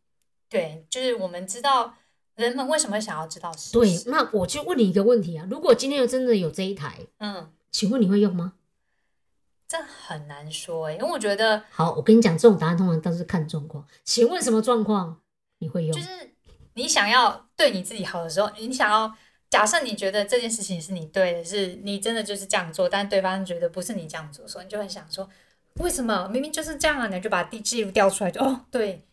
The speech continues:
Speaker 1: 你可能就是这样。”结果反-，有时候反而，反而调出来发现，“哎，不是欸，是对方这样才对。”
Speaker 2: 哎，不过你这很像那个，你知道打羽球有没有？
Speaker 1: 嗯哼。
Speaker 2: 不是每次都有争议球吗？
Speaker 1: 哦，对。
Speaker 2: <laughs> 他们就会重放。
Speaker 1: 哦，对。
Speaker 2: 不，不，现在不止羽球啦，
Speaker 1: 嗯。
Speaker 2: 棒球也有，他们这种就是，就是可以回看，但是它，
Speaker 1: 嗯。
Speaker 2: 它有申诉的。
Speaker 1: 天眼系统，
Speaker 2: 对，
Speaker 1: 反正也叫天眼系统，
Speaker 2: 对，对。它有点像是，
Speaker 1: 对。
Speaker 2: 就是你找到真相。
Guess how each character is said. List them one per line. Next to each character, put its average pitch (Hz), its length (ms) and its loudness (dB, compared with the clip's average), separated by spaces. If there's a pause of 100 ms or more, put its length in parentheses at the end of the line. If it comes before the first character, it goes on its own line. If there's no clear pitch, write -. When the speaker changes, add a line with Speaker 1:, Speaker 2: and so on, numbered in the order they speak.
Speaker 1:
你 214 120 -10
可 214 80 -6
能 165 140 -8
就 185 100 -14
是 180 80 -12
这 - 100 -8
样。” 147 140 -12 (240)
结 277 80 4
果 247 100 2
反-， 220 160 -6
有 202 120 2
时 208 100 2
候 269 60 4
反 180 120 0
而， 190 140 -4
反 185 180 0
而 190 40 0
调 220 160 2
出 220 80 0
来 202 60 2
发 202 140 2
现 208 140 -2
，“哎， 320 180 -2 (220)
不 185 100 -8
是 220 200 -6
欸， 175 80 -4
是 233 120 -6
对 226 160 -6
方 185 200 -8
这 175 60 -18
样 185 100 -12
才 240 60 2
对。” 240 60 8
Speaker 2:
哎， 208 60 2
不 226 80 6
过 277 100 6
你 240 80 6
这 233 120 8
很 240 120 4
像 214 160 6
那 214 80 6
个， 180 160 0 (280)
你 202 100 4
知 208 80 2
道 302 120 6
打 262 340 6
羽 233 140 4
球 165 260 -2
有 156 40 -2
没 165 80 -2
有？ 170 60 -4 (160)
Speaker 1:
嗯 202 160 -6
哼。 - 20 -6
Speaker 2:
不 220 60 -2
是 285 160 0
每 208 100 6
次 233 140 0
都 233 60 8
有 196 80 6
争 208 280 4
议 214 140 4
球 143 240 -6
吗？ 151 160 -10
Speaker 1:
哦， 220 200 -2
对。 240 120 0 (100)
Speaker 2:
<laughs> 185 100 2
他 269 80 6
们 285 120 6
就 269 100 12
会 269 80 12
重 214 300 4
放。 196 360 6 (140)
Speaker 1:
哦， 233 760 4
对。 - 120 2
Speaker 2:
不， 381 40 2
不， - 60 0
现 370 100 8
在 381 80 10
不 403 80 10
止 285 120 0
羽 247 100 4
球 185 240 2
啦， 147 180 0
Speaker 1:
嗯。 170 60 -8
Speaker 2:
棒 247 160 6
球 190 160 -2
也 175 160 -2
有， 160 160 0
他 180 100 0
们 196 120 0
这 202 80 0
种 170 120 -4
就 180 80 -6
是， 180 220 -4
就 190 160 -6
是 190 160 -8
可 190 140 -2
以 160 80 0
回 135 220 -4
看， 151 260 -8
但 220 100 0
是 220 80 4
它， 220 160 2
Speaker 1:
嗯。 214 40 0
Speaker 2:
它 214 120 0
有 185 140 2
申 190 240 -2
诉 190 100 -4
的。 202 80 6
Speaker 1:
天 165 80 2
眼 190 140 -2
系 214 200 -6
统， 175 300 -8
Speaker 2:
对， 233 120 8
Speaker 1:
反 180 80 4
正 294 120 0
也 202 80 -2
叫 233 160 -2
天 165 180 -6
眼 196 140 -8
系 - 200 -12
统， 175 140 -10
Speaker 2:
对， - 20 -8
对。 - 20 -
它 202 80 -2
有 202 160 2
点 165 180 -2
像 160 240 -8
是， 156 120 -14
Speaker 1:
对。 - 20 -16
Speaker 2:
就 233 120 4
是 247 100 0
你 214 100 -2
找 175 160 -6
到 185 100 -4
真 160 240 -2
相。 - 220 -10